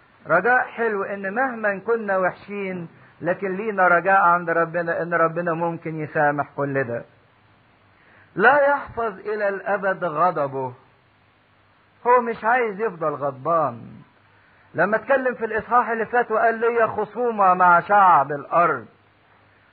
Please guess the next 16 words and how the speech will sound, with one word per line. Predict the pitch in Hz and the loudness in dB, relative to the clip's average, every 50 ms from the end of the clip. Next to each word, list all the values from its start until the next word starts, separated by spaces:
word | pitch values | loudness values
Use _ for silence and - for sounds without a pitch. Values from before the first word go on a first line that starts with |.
| _ _ - | _ _ -4
لكن | 151 185 190 262 254 247 | -4 -2 -2 -2 -2 -2
الخصومة | 240 214 - 233 226 247 277 269 254 240 240 | -2 -2 -2 -4 -2 -2 -2 -2 0 0 0
دي | 220 247 | 0 0
اللي | 240 233 233 | 0 2 2
قالها | 240 254 247 233 226 226 | 2 2 2 2 0 0
ربنا | 220 220 214 202 240 233 233 226 | 0 0 0 -2 -4 -4 -4 -6
من | 220 214 214 | -6 -8 -6
أجل | - 254 240 214 233 233 | -6 -6 -6 -6 -6 -8
الصلح، | 214 - - - 277 277 226 170 135 - - - - - - _ _ _ _ _ _ _ _ _ _ _ - 143 | -8 -8 -4 -2 0 0 0 -2 -4 -10 -16 -20 -20 -20 -20 _ _ _ _ _ _ _ _ _ _ _ -8 -4
العتاب | 160 180 180 190 196 196 254 269 254 202 | -2 0 0 0 0 0 -2 -2 -2 -2
ده | 226 240 | -2 -4
من | 226 226 220 220 | -4 -4 -6 -4
أجل | 220 254 254 208 220 226 | -2 -4 -4 -4 -6 -8
إنه | 220 214 208 208 | -8 -8 -8 -8
يصالح | 202 - - 262 277 269 208 185 - 180 | -6 -2 0 2 2 2 0 -2 -4 -8
الإنسان. | 170 165 180 165 156 160 - 196 214 214 175 135 110 | -8 -8 -10 -10 -12 -6 -2 0 0 0 0 -2 -4